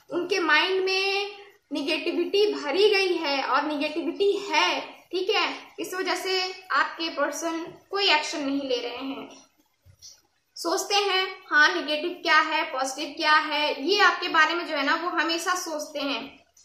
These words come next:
अ, और बस सोच के ही जो है ना, वो,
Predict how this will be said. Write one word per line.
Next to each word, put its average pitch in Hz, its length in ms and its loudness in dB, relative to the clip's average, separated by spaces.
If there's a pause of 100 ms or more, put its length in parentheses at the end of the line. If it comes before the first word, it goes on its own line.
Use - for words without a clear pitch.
(140)
अ, - 40 2
और 285 600 4
बस 415 160 6
सोच 466 480 0
के 480 100 -2
ही 494 160 6
जो 453 120 0
है 339 120 2
ना, 466 200 4
वो, 466 340 4